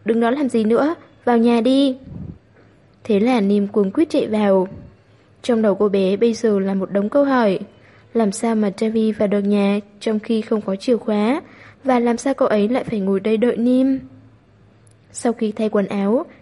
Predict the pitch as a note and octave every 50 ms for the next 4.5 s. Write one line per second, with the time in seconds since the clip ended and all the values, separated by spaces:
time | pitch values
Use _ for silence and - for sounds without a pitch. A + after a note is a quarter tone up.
0 | _ - C#4+ C#4+ C#4+ C#4+ C4+ A#3+ F#3+ D4 - G#3+ G3+ - - G3+ F#3 F#3 A3+ C#4
1 | C#4+ - - B3 B3 B3 B3+ B3 A#3 - - - - - _ _ - - B3 A#3+
2 | A#3 F#3+ F#3 - - A3 G#3+ G#3 G3+ - - A3 F#3 G3 G3 G3 - D#4 D#4+ -
3 | - D4+ C#4+ B3 - - - - - A3+ G#3+ G#3 - G#3+ G3+ F#3+ G3 G3 F#3 F#3
4 | - A3 A3+ A3 A3 A#3+ A#3+ A#3+ A#3+ A#3+